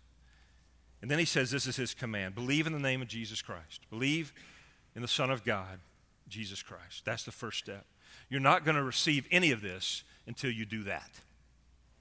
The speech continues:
And this is more than a belief that he exists. It's a, it's a trust. It's a faith. It's a giving my life to Jesus.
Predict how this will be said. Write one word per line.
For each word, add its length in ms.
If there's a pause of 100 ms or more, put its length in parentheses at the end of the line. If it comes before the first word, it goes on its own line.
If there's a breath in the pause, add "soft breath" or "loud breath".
(600 soft breath)
And 80
this 100
is 100
more 200
than 160
a 80
belief 300
that 100
he 100
exists. 560 (340 loud breath)
It's 160
a, 140
it's 140
a 60
trust. 500
It's 120
a 60
faith. 400
It's 100
a 60
giving 300
my 140
life 260
to 80
Jesus. 640